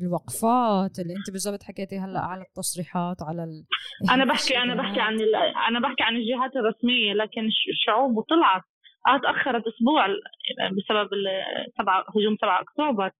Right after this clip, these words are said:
Speaker 2: ما كانش واضح إيش بيصير، بس بعدين لما إسرائيل بسرعة خلت عن دور الضحية وصارت في دور الجلاد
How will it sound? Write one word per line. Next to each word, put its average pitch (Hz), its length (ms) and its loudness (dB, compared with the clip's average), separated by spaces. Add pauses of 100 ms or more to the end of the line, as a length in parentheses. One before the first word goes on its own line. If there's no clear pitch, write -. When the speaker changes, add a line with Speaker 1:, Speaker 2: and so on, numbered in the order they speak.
(580)
Speaker 2:
ما 208 120 4
كانش 240 240 4
واضح 226 220 0
إيش - 160 0
بيصير، 240 420 0
بس 202 240 -2
بعدين 220 320 2
لما 214 260 0
إسرائيل 226 460 0
بسرعة 240 440 2 (340)
خلت 247 220 2
عن 214 160 4
دور 226 140 0
الضحية 226 500 0
وصارت 202 440 0
في 233 80 -4
دور 214 140 0
الجلاد 214 440 0